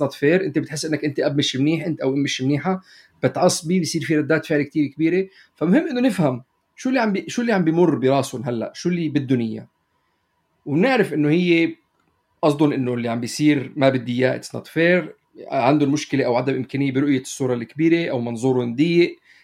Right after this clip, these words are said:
في معلومات ناقصتهم ما بتساعدهم بفهم الموضوع حاليًا، عندهم نظرة غير صحيحة أو غير صحية،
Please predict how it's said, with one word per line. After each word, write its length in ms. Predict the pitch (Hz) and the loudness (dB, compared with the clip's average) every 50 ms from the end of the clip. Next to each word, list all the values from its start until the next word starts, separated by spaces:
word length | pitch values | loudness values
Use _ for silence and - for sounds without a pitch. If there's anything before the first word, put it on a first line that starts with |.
| _ _ | _ _
في 140 | - - - | 0 2 4
معلومات 520 | 165 160 156 156 156 165 170 165 165 - - | 4 4 4 4 6 6 4 4 2 0 -4
ناقصتهم 680 | 143 143 - - 131 - - - - 143 160 175 190 196 - _ _ - | -2 -2 -2 -2 -4 -4 -6 -6 -2 -2 0 0 -2 -4 -8 _ _ 0
ما 100 | - 139 | 0 0
بتساعدهم 540 | 143 - - - 151 135 147 143 135 139 135 | 0 0 -2 -2 -2 -2 -2 -2 -2 -2 -2
بفهم 300 | 123 - - 147 139 135 | -4 -4 -2 -2 0 0
الموضوع 580 | 131 127 127 123 120 139 147 147 135 123 127 - - - - | 0 0 -2 0 0 0 0 0 0 -2 -6 -12 -18 -20 -20
حاليًا، 640 | - - - 135 127 139 147 147 147 151 175 185 185 - _ _ _ _ - _ _ _ _ _ _ - | -16 -8 -4 -2 2 2 4 4 2 2 0 -4 -6 -10 _ _ _ _ -20 _ _ _ _ _ _ -2
عندهم 320 | - 147 156 156 160 156 | 0 2 4 4 4 4
نظرة 300 | 156 165 147 151 147 143 | 4 4 4 4 4 4
غير 200 | 127 127 147 156 | 4 4 4 2
صحيحة 580 | 139 - - 131 - - 151 147 - - 151 147 | 2 0 -4 -6 -4 -2 -2 -2 0 0 0 0
أو 100 | 147 135 | 2 0
غير 160 | 117 127 139 | 0 0 -2
صحية، 840 | 135 - - - - - - 147 160 160 165 160 160 165 175 - - | -4 -6 -10 -14 -16 -8 -4 -4 -2 0 0 0 0 0 -2 -4 -8